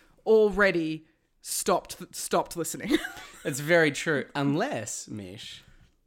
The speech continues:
Speaker 1: Mm.
Speaker 2: they are a vegan who
Speaker 1: Mm.
Speaker 2: misses creamy pasta
Speaker 1: Mm.
Speaker 2: and has thought,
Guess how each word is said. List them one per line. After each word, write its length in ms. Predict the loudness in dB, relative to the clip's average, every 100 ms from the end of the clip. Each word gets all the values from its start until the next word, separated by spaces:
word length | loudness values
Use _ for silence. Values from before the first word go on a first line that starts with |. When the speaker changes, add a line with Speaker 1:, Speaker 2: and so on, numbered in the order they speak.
| -16
Speaker 1:
Mm. 260 | -14 -14 -16 _ _
Speaker 2:
they 320 | -6 -2 -2
are 140 | 0 -2
a 80 | -4
vegan 580 | -6 -8 -8 -10 -12 -16 -20 -20 -20 _ _ _ _ _ -12 -6
who 240 | -2 -2
Speaker 1:
Mm. 20 |
Speaker 2:
misses 400 | 0 -2 -2 -4
creamy 560 | -6 -10 -8 -4 -2 -4
pasta 720 | -4 -8 -8 -12 -10 -10 -10 _ _ _ _ -8
Speaker 1:
Mm. 120 | 0
Speaker 2:
and 120 | 2
has 160 | 2 -2
thought, 460 | -4 -4 -4 -6